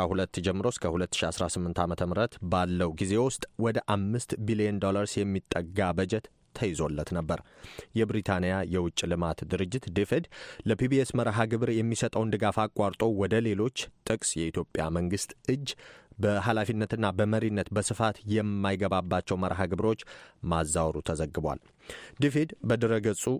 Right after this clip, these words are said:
እርዳታው በምጣኔ ሀብት ልማት፣ በተለይ በስራ ፈጠራ፣ የዜጎችን ገቢ በማሻሻልና ድህነትን ለመቀነስ በተወጠኑ መርሃ ግብሮች ላይ እንደሚያተኩር ገልጿል። በብሪታንያ የኢትዮጵያ አምባሳደር ብርሃኑ ከበደ በጉዳዩ ላይ ማብራሪያ እንዲሰጡን ጠይቀን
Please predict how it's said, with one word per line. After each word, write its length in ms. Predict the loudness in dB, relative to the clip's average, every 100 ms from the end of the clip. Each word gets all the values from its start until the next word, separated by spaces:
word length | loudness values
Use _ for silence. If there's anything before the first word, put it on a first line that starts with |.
| -4 _ -2
እርዳታው 500 | 2 2 2 2 2
በምጣኔ 480 | 2 0 2 0 2
ሀብት 240 | 0 0 -2
ልማት፣ 260 | 2 0 0
በተለይ 360 | 0 0 -2
በስራ 300 | 0 0 2 0
ፈጠራ፣ 300 | 0 -2 -2 -4 -8 -2
የዜጎችን 640 | 0 2 0 0 0 0
ገቢ 180 | 2 2 0 2
በማሻሻልና 840 | 0 2 0 0 0 0 2 0 0 -6 -12 -2
ድህነትን 640 | 0 2 2 2 0 0 2
ለመቀነስ 600 | 0 0 -2 0 -2 0
በተወጠኑ 560 | 0 2 0 2 -2 0
መርሃ 200 | 0 2 2
ግብሮች 320 | 0 -2 -2
ላይ 140 | -2 -2 -4 -20 -8
እንደሚያተኩር 720 | -2 -2 0 -2 -2 -6 -6 -2
ገልጿል። 360 | -2 0 -2 -2 -10 -20 -2
በብሪታንያ 680 | 0 2 2 0 2 0 2 2
የኢትዮጵያ 520 | 2 2 0 0 -2
አምባሳደር 580 | 2 2 2 2 0 0
ብርሃኑ 360 | 0 0 0 0
ከበደ 360 | -2 0 0 2
በጉዳዩ 460 | 0 0 0 2 2
ላይ 160 | 2 2
ማብራሪያ 460 | 2 2 2 2
እንዲሰጡን 480 | 0 0 -2 -2 -2
ጠይቀን 400 | 0 0 0 -4